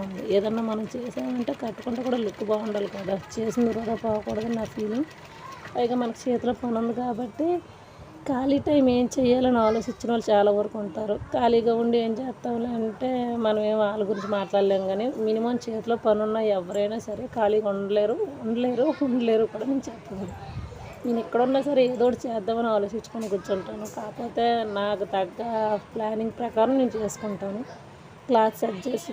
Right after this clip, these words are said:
కటింగ్ చేశాను, just హాఫ్ అన్ అవర్లో ఫ్రాక్ కుట్టాను, పాపకు కూడా వేసాను. చాలా చాలా బాగుంది. మీరు కూడా ఇంట్లో ఉన్న వాటితోటి ఏదైనా సరే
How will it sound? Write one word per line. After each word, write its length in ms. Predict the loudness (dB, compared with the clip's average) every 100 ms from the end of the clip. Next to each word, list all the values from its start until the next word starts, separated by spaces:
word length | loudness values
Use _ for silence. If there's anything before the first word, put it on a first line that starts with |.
| -4
కటింగ్ 320 | -2 -2 -2 -2
చేశాను, 480 | -2 -2 -2 0 0 -2
just 300 | -4 -10 2 2 4
హాఫ్ 200 | 2 2
అన్ 140 | 2 2
అవర్లో 300 | 4 2 2 0 0 0
ఫ్రాక్ 280 | 4 4 4 0
కుట్టాను, 460 | -6 -2 -2 -2 -4 -8 -18 -20 -18 -10 -6
పాపకు 340 | -4 -4 -2 0
కూడా 120 | 2
వేసాను. 400 | 0 -2 -4 -4 -4 -6
చాలా 220 | -4 -4 -4 -4
చాలా 220 | -2 -2 -2
బాగుంది. 300 | -2 -2 0 0
మీరు 200 | 0 -2 0
కూడా 180 | 2 4 4 0
ఇంట్లో 260 | 0 0 0
ఉన్న 120 | 0 0 0
వాటితోటి 460 | -2 -2 -4 0 0
ఏదైనా 280 | 0 0 -4 -2
సరే 240 | -4 -4